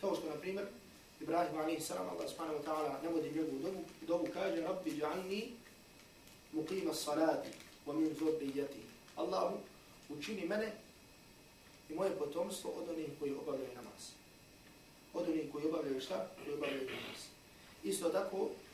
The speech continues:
kada Allah subhanahu wa ta'ala govori o Ismailu alaihi salam, kaže: „Wa kana ya'muru ahlahu bis salati.” I svojoj porodici je šta?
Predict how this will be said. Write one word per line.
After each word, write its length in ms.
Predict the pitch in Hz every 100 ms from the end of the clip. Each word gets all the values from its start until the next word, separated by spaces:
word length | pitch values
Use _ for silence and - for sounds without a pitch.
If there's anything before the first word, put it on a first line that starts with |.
| - -
kada 140 | 165 165
Allah 180 | - 160
subhanahu 300 | 170 165 156
wa 40 |
ta'ala 260 | 175 160 160
govori 220 | 180 156
o 40 |
Ismailu 380 | 139 160 165 147
alaihi 320 | 143 156 156
salam, 360 | - 175 190 185
kaže: 260 | 196 175 160
„Wa 240 | 151 147 196
kana 360 | 202 185 160
ya'muru 560 | 151 160 151 160 151 156
ahlahu 580 | 196 190 151 147 196 202
bis 200 | 170 -
salati.” 380 | 147 139 135 - - - - - - - -
I 40 | 151
svojoj 400 | 196 208 180 160 160
porodici 520 | 180 196 180 160 165
je 100 | 156
šta? 280 | - 233